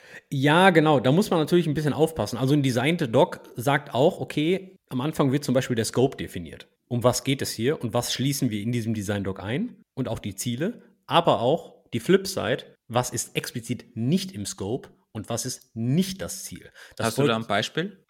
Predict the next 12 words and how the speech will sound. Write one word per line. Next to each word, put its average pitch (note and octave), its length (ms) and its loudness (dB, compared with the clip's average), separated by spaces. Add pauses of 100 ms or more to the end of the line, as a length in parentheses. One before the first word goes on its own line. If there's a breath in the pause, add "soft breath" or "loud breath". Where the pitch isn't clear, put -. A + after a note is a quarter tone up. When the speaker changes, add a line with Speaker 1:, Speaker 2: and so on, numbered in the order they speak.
Speaker 2:
was - 260 -4
jetzt - 240 -6
nicht C#3 260 -4
im, A#2 200 -6
im A2 160 -6
Scope A#2 360 -6
sein A#2+ 240 -6
kann, C#3 420 -6
warum A2+ 280 -6
man G#2 400 -8
irgendwas A2 340 -10
ausschließt? A#2+ 720 -8